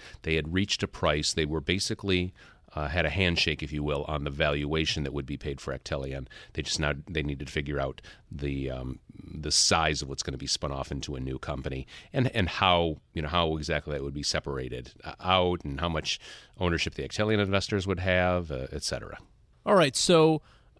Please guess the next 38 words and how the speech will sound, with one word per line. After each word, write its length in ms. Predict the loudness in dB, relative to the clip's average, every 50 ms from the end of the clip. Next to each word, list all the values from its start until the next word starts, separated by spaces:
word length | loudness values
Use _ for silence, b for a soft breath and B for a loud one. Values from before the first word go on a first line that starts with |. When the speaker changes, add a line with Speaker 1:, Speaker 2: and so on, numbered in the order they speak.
| _ -4
Speaker 2:
w-, 360 | -4 -4 -4 -4 -8 -12 -12 -10 -6 2
given 280 | 4 4 6 6 4 0
that 360 | 0 0 -2 -2 -6 -8 -4 -2
backdrop, 560 | 0 0 0 -2 -6 -4 0 0 0 0 0
do 100 | -2 0
we 100 | 2 2
have 140 | 2 2 2
any 180 | 2 2 0 0
sense 300 | 0 0 -2 -2 -2 -2
now 400 | 0 2 2 2 2 2 0 -2 b b b b b b b b b _ _ -2
on 280 | 0 2 2 2 2 0
future 500 | -4 -8 -2 2 4 4 4 4 2 2
timeline? 540 | 2 2 2 2 2 2 0 0 -2 0 0
In 120 | 2 2
other 160 | 2 2 2
words, 380 | 2 4 4 4 4 4 2 0
with 280 | 0 2 0 0 2 2
an 100 | 0 0
agreed 360 | -2 -2 -2 -2 0 0 0
upon 340 | -2 -2 -2 -2 -2 -2 -2
price, 640 | -4 -2 2 4 4 4 4 2 0 -2 -4 -6 B B B B B B B B B 2
are 120 | 4 4
we 160 | 4 4 2
near 320 | 0 2 4 4 6 6 6
the 120 | 4 0
finish 360 | 0 0 2 2 2 0 0
line 240 | 0 2 2 4 4
here? 240 | 4 4 4 4 4
Could 200 | 4 6 6 6
a 60 | 6
deal 240 | 4 4 2 2 0
be 140 | 0 -2 -2
announced 560 | 0 0 0 0 -2 -4 -6 -8 -10 -12 -18 _ -10 -6
next 340 | -4 -4 -4 -4 -4 -4
week? 400 | -2 -2 -2 -2 -4 -8 -12 -18 -20 _ _ -4
Speaker 1:
Yeah, 360 | 0 2 4 6 6 6 4
I 120 | 2 0
think 340 | 2 2 2 2 2 0 -6